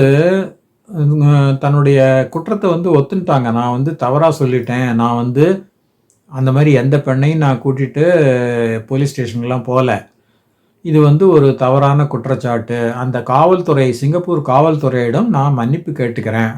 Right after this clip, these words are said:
அப்படின்னு அவங்க சொல்லிட்டாங்க. So, அவங்க வந்து ஒதுங்கி போயிட்டாங்க. ஆனா, இவர் வந்து மாட்டிக்கிட்டாரு. திரு பிரீத்தம் சிங் வந்து,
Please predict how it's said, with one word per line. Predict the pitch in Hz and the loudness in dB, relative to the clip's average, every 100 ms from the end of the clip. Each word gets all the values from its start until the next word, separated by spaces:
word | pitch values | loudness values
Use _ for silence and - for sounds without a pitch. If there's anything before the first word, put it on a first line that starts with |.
| 117 | -8
அப்படின்னு | 113 123 | -6 -4
அவங்க | 160 143 113 120 | -2 -2 -4 -4
சொல்லிட்டாங்க. | 131 123 107 95 - _ _ _ _ _ _ _ | -4 -4 -6 -8 -14 _ _ _ _ _ _ _
So, | - 139 127 110 | -4 0 0 -2
அவங்க | 117 151 180 185 | 0 0 2 2
வந்து | 123 151 170 165 | 2 4 4 4
ஒதுங்கி | 135 147 156 143 | 4 2 2 2
போயிட்டாங்க. | 127 131 113 117 160 196 _ _ _ _ | 2 0 0 0 0 -2 _ _ _ _
ஆனா, | 135 147 185 202 - _ | -2 2 2 0 -4 _
இவர் | 165 147 185 | 0 4 4
வந்து | 180 170 180 | 4 2 0
மாட்டிக்கிட்டாரு. | 147 143 135 113 110 101 135 | 2 2 0 -4 -4 -6 -10
திரு | 123 117 113 | -10 -8 -4
பிரீத்தம் | 139 147 156 | -4 -2 -2
சிங் | - 139 | -2 -2
வந்து, | 123 117 120 214 240 | -2 -2 0 -2 -4